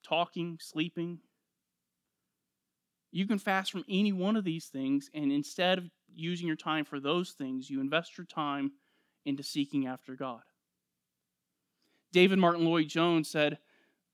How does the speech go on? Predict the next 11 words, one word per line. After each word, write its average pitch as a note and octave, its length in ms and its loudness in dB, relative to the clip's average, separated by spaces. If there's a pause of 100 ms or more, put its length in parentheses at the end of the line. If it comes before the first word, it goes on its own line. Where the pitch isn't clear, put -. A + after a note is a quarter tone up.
(120)
"We G#3 180 8
would B3+ 120 4
add G3 280 4
that F3 120 0
fasting, G#3 720 0 (300)
if E3 140 2
we F3+ 100 0
conceive G#3 320 0
of F3+ 160 2
it D#3 100 -6
truly, E3+ 640 -2